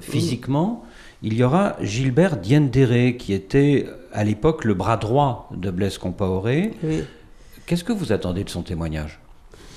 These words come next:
Speaker 2: Moi, j'attends qu'il dise la vérité. Il faut qu'il dise la vérité pour que la justice se fasse.
Speaker 1: Parce que, euh, depuis trente-quatre ans, il fait des déclarations contradictoires. Euh, à certains, il dit, euh, «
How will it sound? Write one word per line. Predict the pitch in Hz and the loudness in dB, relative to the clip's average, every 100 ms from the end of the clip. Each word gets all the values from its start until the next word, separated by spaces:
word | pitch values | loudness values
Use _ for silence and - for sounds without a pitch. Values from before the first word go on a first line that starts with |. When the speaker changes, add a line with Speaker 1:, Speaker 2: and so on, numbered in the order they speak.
| - - - - - | -16 -16 -16 -14 -4
Speaker 2:
Moi, | 226 277 | 0 0
j'attends | 175 - 185 190 | 0 0 2 2
qu'il | 185 165 | -2 -4
dise | 151 151 | -4 -4
la | 151 | -2
vérité. | 139 139 135 - 156 | -2 -4 -4 -4 -4
Il | 160 | -2
faut | 226 | -2
qu'il | 220 165 | 0 -2
dise | 147 151 | -2 -2
la | 143 | -4
vérité | 131 127 - - 127 - - - - | -2 -4 -6 -12 -12 -14 -18 -18 -12
pour | - 180 180 | -2 -2 -2
que | 151 147 160 - - - - - - - - | -2 -2 -4 -10 -18 -20 -20 -20 -20 -16 -4
la | 147 139 | -2 -2
justice | 139 135 160 147 | -2 -2 -2 -2
se | 127 | -4
fasse. | 113 143 - - - - - - - | -6 -8 -6 -6 -6 -10 -18 -10 -4
Speaker 1:
Parce | 117 | -2
que, | - | 4
euh, | 151 135 - 110 110 107 | 6 6 4 4 4 4
depuis | 120 123 139 | 2 0 0
trente-quatre | 147 143 139 135 - | 0 2 0 0 2
ans, | 170 175 | 4 4
il | 139 | 2
fait | - 143 | 2 2
des | 131 | 2
déclarations | 123 127 131 131 151 | 2 2 2 2 0
contradictoires. | 135 135 143 135 143 160 170 147 117 - - - - - - | 0 0 0 0 -2 2 4 4 0 -10 -20 -20 -20 -8 -2
Euh, | 110 110 - | 0 0 0
à | 123 | 0
certains, | 123 139 - - 143 | 0 0 -2 2 4
il | 120 110 | 4 2
dit, | 104 127 123 | 0 4 6
euh, « | 110 | 6